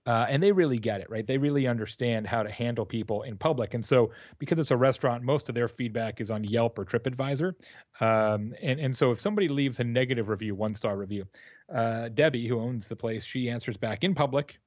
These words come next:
as you should, answers back in public and says, "Hey, we're really sorry we disappointed you. Must have had an off night. Uh, hey, ca-, can I send you a gift card?"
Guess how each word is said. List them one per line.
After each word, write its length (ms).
as 80
you 100
should, 420
answers 220
back 200
in 60
public 240
and 80
says, 100
"Hey, 120
we're 120
really 200
sorry 200
we 100
disappointed 400
you. 100
Must 200
have 80
had 120
an 60
off 200
night. 240
Uh, 220
hey, 140
ca-, 400
can 100
I 80
send 240
you 140
a 40
gift 280
card?" 400